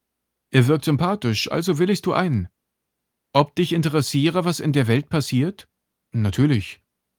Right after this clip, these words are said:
Ob du es grundlegend richtig findest, einen geläuterten Ex-Straftäter bei der Resozialisierung zu unterstützen? Auch das.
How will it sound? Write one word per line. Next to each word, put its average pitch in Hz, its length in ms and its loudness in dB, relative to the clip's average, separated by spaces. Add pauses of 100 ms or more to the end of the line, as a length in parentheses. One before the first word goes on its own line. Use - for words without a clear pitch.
(300)
Ob 127 140 0
du 147 100 2
es 131 140 2
grundlegend 135 540 4
richtig 180 340 -2
findest, 127 400 2
einen 123 380 2
geläuterten 139 600 2
Ex-Straftäter 131 1080 -2
bei 131 120 0
der 123 240 0
Resozialisierung 135 880 0
zu 131 120 -4
unterstützen? 120 640 0 (680)
Auch 120 180 -2
das. 175 400 -4